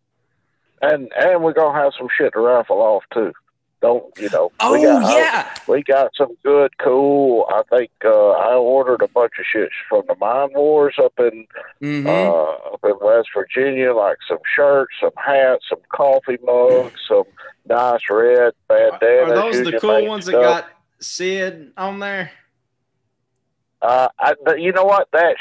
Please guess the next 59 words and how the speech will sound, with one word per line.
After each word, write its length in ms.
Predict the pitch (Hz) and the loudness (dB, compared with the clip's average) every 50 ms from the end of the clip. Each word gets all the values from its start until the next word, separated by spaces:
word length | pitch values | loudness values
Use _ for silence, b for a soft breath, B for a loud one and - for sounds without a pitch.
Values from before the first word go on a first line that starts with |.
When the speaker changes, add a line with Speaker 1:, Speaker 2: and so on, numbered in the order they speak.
| - | -2
Speaker 1:
shirt, 220 | - 170 170 151 - - 95 | 0 0 0 0 -2 -2 -2
I 160 | 120 151 147 | -2 -2 -2
Speaker 3:
<clears throat> 0 | |
Speaker 1:
tried 300 | - 156 156 160 170 - | -2 0 0 0 0 -2
to 60 | - | -2
get 180 | - 165 - - | -4 -4 -4 -2
one 180 | 113 127 120 | -4 -6 -4
of 80 | 110 107 | -4 -6
them 20 | - | -2
damn 200 | - 113 117 117 107 - | -2 0 0 0 -2 -2
shirts 260 | - 131 120 107 - - | -2 -2 -2 -2 -4 -6
and 80 | - | -6
it 100 | 113 90 | -4 -4
was 80 | 95 98 - | -4 -4 0
sold 340 | - 123 127 131 127 127 - | 0 2 2 2 2 2 2
out. 300 | 123 123 117 92 - - B B B B B B B B B _ | 2 2 2 0 -2 -6 B B B B B B B B B _
Speaker 3:
That's 240 | 90 101 104 101 95 | -2 0 0 2 2
Speaker 1:
Uh, 140 | 85 78 76 | 0 0 0
Speaker 3:
cool. 80 | 71 - 110 | 0 0 2
Speaker 1:
it 40 | |
was 280 | 127 120 117 110 107 113 | 2 2 0 0 0 0
like 240 | 123 120 117 107 - - - - - - | 0 0 0 0 -2 -6 -10 -14 -8 -4
Smalls 640 | 131 139 143 147 151 147 147 147 139 139 135 131 - - - - - - b b b b b b _ _ _ | -2 0 2 2 2 2 2 2 2 0 -2 -4 -6 -10 -12 -12 -14 -20 b b b b b b _ _ _
was 180 | - 110 110 104 | -2 -2 0 0
the 100 | 120 113 | 2 2
only 240 | 123 135 135 127 123 | 2 2 2 0 -2
thing 280 | - 143 135 131 127 | 0 0 0 0 0
they 120 | 127 120 117 | -2 -2 0
had 240 | 131 131 131 127 | 0 0 0 2
left, 400 | 120 123 131 139 139 131 131 - | 2 2 2 4 2 2 0 0
uh, 420 | 120 107 104 104 101 90 90 98 107 | 0 0 2 2 2 2 2 2 0
and, 100 | 107 101 98 95 - - | 0 -2 -8 _ -8 -6
uh, 140 | 104 101 85 - _ | -6 -4 -6 -6 _
you 140 | 107 110 117 | -8 -6 -2
know, 300 | 110 101 101 101 101 - - _ _ - | -2 0 0 -2 -2 -4 -10 _ _ -8
I 120 | - 95 - 104 | -6 -4 -2 -2
mean, 120 | 107 104 | 0 0
a 120 | 98 95 98 | 0 0 0
fucking 300 | - 123 127 - 117 101 - - | 0 -2 -2 -2 -4 -6 -8 -6
small 400 | 120 117 117 117 110 101 95 90 | -4 -2 -2 0 0 -2 -2 -4
Speaker 3:
That, 160 | 80 - - | -6 -4 -4
Speaker 1:
is 60 | 98 | -4
Speaker 3:
that 120 | 101 - - | -2 0 0
ain't 80 | 104 120 | 2 2
Speaker 1:
barely 180 | 123 120 113 | 2 2 0
Speaker 3:
gonna 20 | - | 0
Speaker 1:
gonna 40 | - | 0
Speaker 3:
work 160 | - - - | -2 -2 -2
Speaker 1:
fit 80 | 117 | -4
Speaker 3:
for 40 | - | -4
Speaker 1:
a 40 | - | -2
Speaker 3:
the 120 | - - | 0 2
Speaker 1:
man 120 | - - - | 2 4 4
Speaker 3:
pit 100 | - - | 4 4
Speaker 1:
in 60 | - | 4
Speaker 3:
master, 420 | - 605 - - - - - - | 4 2 2 0 -2 -2 0 2
Speaker 1:
town. 120 | - - - - | 2 2 0 -2
Speaker 3:
is 80 | - | -4
it? 60 | B | B